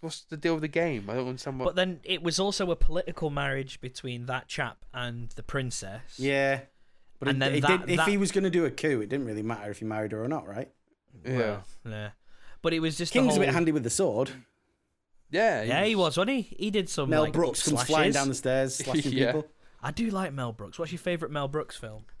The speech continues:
Speaker 3: Not a big fan, I have to say.
Speaker 2: Oh, man.
Speaker 3: It's just a
Speaker 1: Yeah.
Speaker 3: bit, uh, like, the,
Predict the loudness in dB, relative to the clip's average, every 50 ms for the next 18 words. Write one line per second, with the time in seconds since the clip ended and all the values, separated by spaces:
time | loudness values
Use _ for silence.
0 | -16 -8 -4 -2 0 0 2 2 0 0 -2 -2 0 0 2 0 0 -2 -4 -8
1 | -8 -8 -8 -8 -8 -10 -12 -18 -20 -20 -20 -20 -20 _ _ _ _ -8 -6 -6
2 | -4 -4 -6 -8 -10 -12 -16 -18 -20 -20 -20 -16 -14 -14 -14 -16 -18 -20 -10 -6
3 | -4 -2 0 0 0 0 0 2 2 2 2 2 2 2 0 0 -4 -4 0 2
4 | 2 2 2 -2 -4 -6 -8 -14